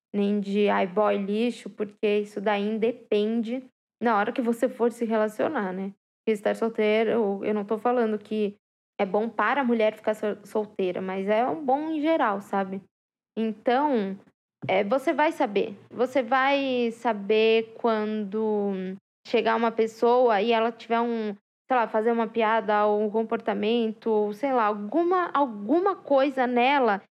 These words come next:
você vai conseguir enxergar de que não é algo que você gostaria pra tá perto de você.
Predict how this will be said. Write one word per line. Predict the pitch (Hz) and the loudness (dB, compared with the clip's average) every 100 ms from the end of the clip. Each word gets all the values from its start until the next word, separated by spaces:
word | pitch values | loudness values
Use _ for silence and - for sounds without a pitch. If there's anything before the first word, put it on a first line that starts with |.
| _ - | _ -4
você | 269 294 | -2 -2
vai | 226 262 | 0 0
conseguir | 302 320 269 233 | -2 -6 -4 -4
enxergar | 247 240 233 196 220 254 269 | -4 -2 -2 0 0 2 0
de | 202 240 | -4 -8
que | - 269 269 | -8 -6 -4
não | 285 285 | -2 0
é | 330 294 - | 0 0 -2
algo | 262 254 269 285 | 0 2 0 -2
que | - 262 | -4 -2
você | 262 269 254 | -2 -2 -2
gostaria | 247 240 233 208 233 226 | -2 -2 -4 0 -2 -2
pra | 208 208 | -6 -6
tá | 214 | -2
perto | 202 196 202 | -2 -4 -6
de | 190 | -8
você. | 196 202 202 | -8 -6 -6